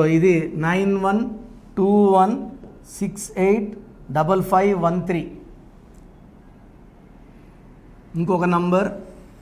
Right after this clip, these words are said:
ఎయిట్ సిక్స్ డబల్ ఎయిట్ వన్ ఫైవ్ డబల్ సెవెన్ డబల్ సెవెన్. So, స్క్రీన్లో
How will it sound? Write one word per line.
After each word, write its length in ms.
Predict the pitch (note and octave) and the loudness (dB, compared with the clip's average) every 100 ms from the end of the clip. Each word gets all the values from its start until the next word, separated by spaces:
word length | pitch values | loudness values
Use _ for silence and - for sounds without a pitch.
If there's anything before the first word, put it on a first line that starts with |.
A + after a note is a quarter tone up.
| - - - - - - - - D3 D#3+ | -20 -20 -20 -20 -20 -20 -20 -14 -4 0
ఎయిట్ 240 | F#3 F#3 - | 0 -2 -2
సిక్స్ 280 | G3+ G#3 - - - - - - - - - - - - - - - - - - - B2+ | -2 -2 -12 -14 -20 -20 -20 -20 -20 -20 -20 -20 -20 -20 -20 -20 -20 -20 -20 -20 -14 -8
డబల్ 260 | D3+ F3 F3+ | -4 0 2
ఎయిట్ 260 | F#3 F#3 F#3 - - - - - - - - - - - - - - D3 C#3 | 2 0 -8 -18 -20 -20 -20 -20 -20 -20 -20 -20 -20 -20 -20 -20 -20 -12 -6
వన్ 180 | D#3 F#3 F3+ - | -2 0 -2 0
ఫైవ్ 260 | E3+ E3+ F3+ - - - - - - - - - - - - C#3 | 0 0 -2 -8 -16 -20 -20 -20 -20 -20 -20 -20 -20 -20 -14 -8
డబల్ 300 | D#3 E3+ F#3 F3+ F3+ | -4 0 0 0 -2
సెవెన్ 300 | E3+ F3+ B3 - - - - - - - - - - - - - D#3+ | 0 0 -4 -8 -16 -20 -20 -20 -20 -20 -20 -20 -20 -20 -20 -12 -6
డబల్ 280 | F3 F3 D#3+ - | -2 0 -2 -2
సెవెన్. 300 | D3 B2+ C3 - - - - - - | -6 -6 -8 -14 -20 -20 -20 -20 -8
So, 60 | G3+ E3+ | -4 -4
స్క్రీన్లో 440 | - G#3+ C4 C4 | 0 2 2 2